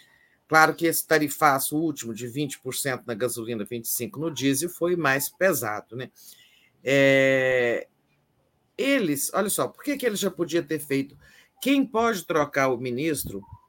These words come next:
é o conselho de administração, quem pode trocar o presidente da empresa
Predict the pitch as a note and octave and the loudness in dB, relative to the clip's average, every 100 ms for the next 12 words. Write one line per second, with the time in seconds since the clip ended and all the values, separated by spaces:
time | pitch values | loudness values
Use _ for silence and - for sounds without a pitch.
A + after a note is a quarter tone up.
0 | _ _ _ C#3+ F3 G3 - E3+ F3 F#3 | _ _ _ 2 4 2 -2 -6 -4 -2
1 | F#3 - D#3 E3 E3+ F#3 G3+ - C#3 E3 | 0 0 2 2 0 -2 -4 -8 -4 -4
2 | C#3 D3+ C#3+ C3 - A#2 - D#3 - - | -2 -6 -4 -6 -6 -6 -4 -4 -4 -4
3 | D3 D3 C#3+ C3+ A#2+ A#2 A2 A2+ G2+ A2 | -2 0 0 -2 -2 -2 -2 -4 -4 -8
4 | G#2+ - G#2+ G#2 F3+ F3+ B2+ - | -10 -8 -10 0 4 4 2 -4